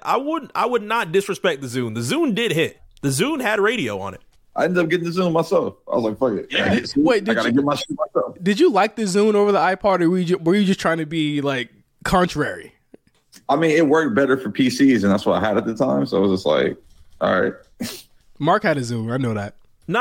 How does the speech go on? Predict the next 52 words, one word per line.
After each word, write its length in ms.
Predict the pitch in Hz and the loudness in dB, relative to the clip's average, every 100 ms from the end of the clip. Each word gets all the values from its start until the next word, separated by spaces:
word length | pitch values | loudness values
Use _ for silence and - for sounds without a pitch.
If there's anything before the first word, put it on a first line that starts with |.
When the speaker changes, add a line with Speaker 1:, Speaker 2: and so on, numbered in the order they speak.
| 254 | 2
Speaker 1:
I 100 | 220 | 2
didn't 160 | 254 262 | 0 0
have 120 | 226 | 0
a 40 | |
Zune. 180 | 180 214 | 0 2
One 120 | 190 | 2
of 60 | 226 | 0
my 100 | 190 | 0
best 240 | 156 185 | 0 0
friends 300 | - 185 214 | 0 -4 -2
had 160 | 196 143 | -2 -2
a 40 | |
Zune, 380 | 135 147 147 135 | -2 -2 0 0
and 80 | 143 | 0
I 140 | 165 | 2
was 120 | 165 143 | 0 0
like, 220 | 147 123 | -2 0
"Well, 300 | 147 156 147 | 0 2 0
it's 160 | 131 | -4
not 160 | 131 170 | -2 0
an 240 | 156 196 151 | 2 0 0
iPod, 420 | 135 117 113 110 | -2 -2 -2 -2
but 380 | 151 139 107 110 | 0 0 -4 -6
y'all 260 | 117 175 | -2 -2
got 320 | 165 147 117 | 0 -2 -2
live 360 | 110 123 160 143 | -2 -2 -2 -2
radio." 420 | 135 131 120 120 | -2 -2 0 -2
iPod 400 | 107 120 131 135 | -2 -2 -2 -4
did 120 | 127 | -4
not 200 | 123 120 | -4 -4
have 160 | 127 117 | -4 -4
live 300 | 117 113 104 | -2 -4 -4
radio. 480 | 101 98 98 101 120 _ _ _ - | -6 -6 -4 -4 -6 _ _ _ -8
And 260 | 139 180 | -6 -4
y'all 240 | 156 143 139 | -2 -2 -2
had, 160 | 151 - | -4 -6
I 80 | |
forgot 320 | 185 196 214 156 | -6 -4 -2 -2
what 160 | 139 | -2
else 240 | 135 127 104 | 0 -2 -4
Zune 240 | 113 113 101 | -4 -4 -4
had 380 | 104 104 95 | -4 -6 -6
that, 280 | 101 98 - _ | -6 -8 -10 _
that 320 | 104 110 101 | -10 -8 -6
was 180 | 107 107 | -8 -6
different 320 | 98 120 110 98 | -4 -4 -6 -8
than 100 | 101 | -6
iPod, 460 | 101 98 107 98 | -6 -6 -6 -4
but 100 | 98 139 | -2 -2
he 100 | 233 | 0
was 160 | 180 | 0
never 360 | 175 175 160 | 0 0 0